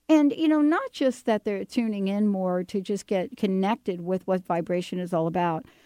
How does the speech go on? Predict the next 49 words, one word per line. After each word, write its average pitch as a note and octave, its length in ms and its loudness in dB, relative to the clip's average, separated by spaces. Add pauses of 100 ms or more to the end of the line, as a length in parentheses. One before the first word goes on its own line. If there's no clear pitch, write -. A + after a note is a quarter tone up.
(180)
but C4 220 4
they're C#4 120 4 (160)
connecting C#4 560 4
more F#3 380 0 (200)
with A#3 400 4
what A3+ 340 2
that G#3+ 260 -2
higher G#3 460 0
human F#3+ 440 -2
self F3 640 -4
is F#3+ 200 -2
all E3 200 2
about. D3+ 400 -6 (460)
Later F#4 280 6
on A#3+ 120 4
the A3 60 0
show, - 160 0
I'm G#3 80 2
gonna G#3+ 120 -2
talk C#4+ 240 2
about A#3+ 220 2
a G3+ 60 -2
recent G3+ 380 -4
study G#3 340 0
that E3+ 180 -2
was F#3+ 160 -4
done G3 440 2 (460)
about, F#3+ 600 4
you A3 180 2
know, G3 140 2
people F#3+ 600 0
that, F#3 400 -2 (100)
uh, F3+ 240 2 (480)
and A#3+ 140 4
actually B3 340 2
they A3 160 0
consider C4 420 0
it G#3+ 80 2
a F#3 40 -4
breakthrough F3+ 400 -4
study. F3+ 260 -4
Maybe G#3 300 0
Meg F#3+ 220 0
will F3 140 -2
talk - 220 -4
about D#3+ 220 -4
it D#3+ 40 -2
as E3 140 -4
well. E3 240 0